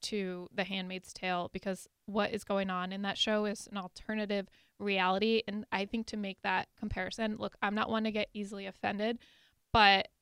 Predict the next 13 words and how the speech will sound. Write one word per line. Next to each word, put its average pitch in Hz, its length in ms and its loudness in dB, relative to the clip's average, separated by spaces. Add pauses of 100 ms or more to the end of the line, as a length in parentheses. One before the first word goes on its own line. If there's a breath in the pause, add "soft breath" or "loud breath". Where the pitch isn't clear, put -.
(420)
I, - 100 0 (180)
I, 202 200 8
I 214 100 12
really 214 360 2
think 196 480 -4
it's, - 440 -4 (200)
it's - 320 -8 (160)
a 220 60 -2
gross 202 600 -2 (420)
mischaracterization. 190 1300 -4 (500)
Um, 175 320 -4 (380)
and, 196 300 -6
and 202 200 -2